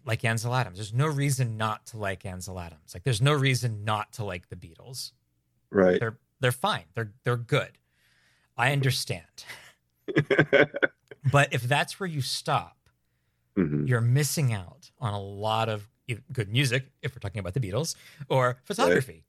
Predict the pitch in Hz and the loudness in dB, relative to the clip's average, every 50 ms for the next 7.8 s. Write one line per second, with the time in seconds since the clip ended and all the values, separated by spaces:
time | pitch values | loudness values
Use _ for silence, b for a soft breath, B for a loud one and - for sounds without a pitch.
0 | - 147 117 123 117 113 101 98 113 101 90 90 85 87 90 107 101 85 82 - | -6 -4 -2 -2 -2 -2 -2 -2 -4 -6 -6 -8 -10 -10 -8 -8 -8 -8 -10 -10
1 | - - - - b b b b b b b b b b b - - - - 156 | -8 -8 -8 -8 b b b b b b b b b b b -4 -2 2 4 6
2 | 143 139 - - - - _ _ _ _ _ _ _ _ _ 762 679 571 202 185 | 8 8 8 6 4 0 _ _ _ _ _ _ _ _ _ -12 -6 0 2 2
3 | 175 170 240 226 - 233 220 214 208 190 - 185 180 - - 190 - - 180 143 | 4 2 2 0 -2 0 0 0 0 0 -2 -6 -12 -12 -14 -20 -12 -6 -4 0
4 | 175 170 143 165 170 180 175 165 - 156 135 160 127 104 - - 117 117 127 147 | 0 2 2 2 2 2 0 -2 -4 -4 -2 -2 -4 -2 0 0 2 4 4 2
5 | 143 - 175 147 139 127 127 120 113 107 104 101 104 104 104 117 123 123 113 110 | 2 0 0 0 2 2 2 0 -2 -4 -6 -8 -6 -2 0 0 0 0 -2 -4
6 | - - - - 104 101 101 98 98 95 - 101 92 92 101 117 143 143 170 170 | -6 -8 -6 -4 -4 -4 -2 -4 -6 -8 -10 -10 -12 -12 -10 -6 -6 -4 -4 -4
7 | 147 - 101 107 107 110 127 170 175 - 302 294 - 85 90 - | -6 -8 -8 -8 -6 -6 -6 -6 -6 -8 -10 -12 -14 -14 -18 -20